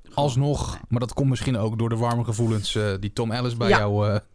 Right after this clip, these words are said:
Speaker 2: <laughs> teweeg
Speaker 1: Ja,
Speaker 2: brengt.
Speaker 1: toen ik zijn billen zag, toen hadden ze meteen een punt extra. Begrijp je wat ik bedoel?
Speaker 2: Ja.
Speaker 1: <laughs>
Speaker 2: Maar goed, in i-, <laughs> ja, in ieder geval dus gewoon een, eh,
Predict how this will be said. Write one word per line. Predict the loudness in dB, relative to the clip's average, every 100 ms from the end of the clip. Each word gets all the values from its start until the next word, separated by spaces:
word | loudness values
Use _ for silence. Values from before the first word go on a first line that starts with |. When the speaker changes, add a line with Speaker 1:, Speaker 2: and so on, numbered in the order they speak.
| -20
Speaker 2:
<laughs> | -14 -8 -6
teweeg | -4 -2 0
Speaker 1:
Ja, | 2
Speaker 2:
brengt. | 2 2 -2 -6
Speaker 1:
toen | 0 2
ik |
zijn | 2 8
billen | 8 8
zag, | 6 10 8
toen | 8 2 4
hadden | 4 4
ze | 4
meteen | 2 4 4
een | 2
punt | 0 0
extra. | -2 -4 -4 -4 -4
Begrijp | -4 -2 -2
je |
wat | -2
ik | -4
bedoel? | 2 2 0 -8
Speaker 2:
Ja. | -2 -2 -2 -8 -8 -20 -20 -20 -20 _ _ -20 -20 -4
Speaker 1:
<laughs> | 0 2 10 8 8 -14 -18 -16 -2
Speaker 2:
Maar | 0
goed, | 2 2 2 4
in | 4
i-, | 4 2 2
<laughs> | 2
ja, | 2 -4 -10 -14 -2
in | 2
ieder | 4
geval | 2 2 2 2
dus | 2 0
gewoon | 2 2 2
een, | 2 2
eh, | 2 0 -2 2